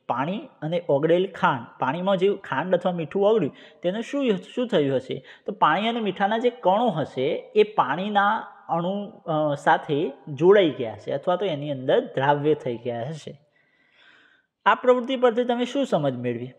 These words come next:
તો આ પ્રવૃત્તિ પરથી આપણે સમજ મેળવી કે કોઈ પણ એક દ્રવ્યની અંદર બીજું દ્રવ્ય ઓગાળી શકાય, અથવા તો એવું કહી શકીએ કે દરેક દ્રવ્ય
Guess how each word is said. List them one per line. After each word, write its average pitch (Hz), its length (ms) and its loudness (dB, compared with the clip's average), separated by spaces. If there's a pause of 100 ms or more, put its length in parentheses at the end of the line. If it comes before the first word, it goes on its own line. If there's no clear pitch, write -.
(140)
તો 190 60 4
આ 180 60 6
પ્રવૃત્તિ 233 360 0
પરથી 247 260 2
આપણે 226 220 6
સમજ 220 300 -2
મેળવી 214 440 2 (160)
કે 196 60 -2
કોઈ 196 240 6
પણ 226 220 0 (100)
એક 220 280 0
દ્રવ્યની 185 420 2
અંદર 160 240 -2
બીજું 151 300 -2
દ્રવ્ય 127 420 2 (120)
ઓગાળી 151 380 4
શકાય, 226 400 -2 (320)
અથવા 170 240 2
તો 185 120 2
એવું 190 140 4
કહી 254 200 2
શકીએ 135 380 2
કે 143 260 -6 (120)
દરેક 170 520 2
દ્રવ્ય 160 440 4